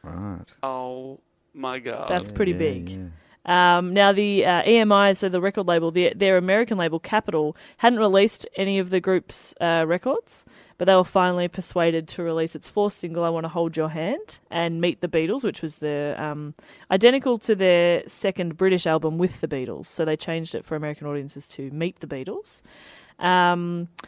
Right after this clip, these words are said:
Speaker 3: so, yeah, they, they convinced Capitol to invest fifty thousand dollars in promotion for, uh, this then completely unknown British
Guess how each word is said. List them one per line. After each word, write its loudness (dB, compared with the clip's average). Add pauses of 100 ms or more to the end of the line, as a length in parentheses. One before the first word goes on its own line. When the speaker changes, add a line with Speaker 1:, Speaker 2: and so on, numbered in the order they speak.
(100)
Speaker 3:
so, 2
yeah, 10
they, 6
they 6
convinced -2
Capitol 2
to 2
invest 0
fifty -4
thousand 2
dollars 0
in -4
promotion -4
for, -6 (120)
uh, -6
this -4
then 0
completely 0
unknown -2
British -6